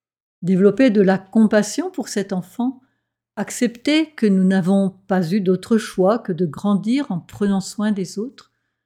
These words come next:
Nous ne sommes pas coupables, mais cet enfant en a souffert, il est frustré, il est en colère. Pourtant, nous seuls pouvons le prendre en charge.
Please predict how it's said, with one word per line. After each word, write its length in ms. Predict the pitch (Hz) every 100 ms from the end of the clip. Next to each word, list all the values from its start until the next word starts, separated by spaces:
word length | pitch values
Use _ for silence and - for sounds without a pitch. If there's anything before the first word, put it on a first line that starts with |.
| _ _ _ _ _ _ _ 190
Nous 100 | 190
ne 80 |
sommes 200 | 185 185
pas 140 | 175 185
coupables, 640 | - 185 214 302 190 160 _ _ _ _ _ _ -
mais 120 | 190
cet 260 | - 254 247
enfant 540 | 214 - 247 262 269
en 140 | 190 185
a 80 |
souffert, 720 | 180 - - - 160 214 - _ _ _ _ _
il 140 | 180
est 60 | 196
frustré, 760 | - 226 208 - - 160 294 _
il 160 | 190 190
est 140 | 190
en 100 | 170
colère. 340 | - 165 139 - _ _ _ _ _ _ _ _ _ _ _ _
Pourtant, 600 | 240 - - 294 370 466 _ _ _ _ -
nous 200 | 196 214
seuls 520 | - 214 226 277 -
pouvons 360 | - 185 226 254
le 160 | 208
prendre 400 | 208 - 196 175
en 80 | 165
charge. 640 | - - 156 156 - _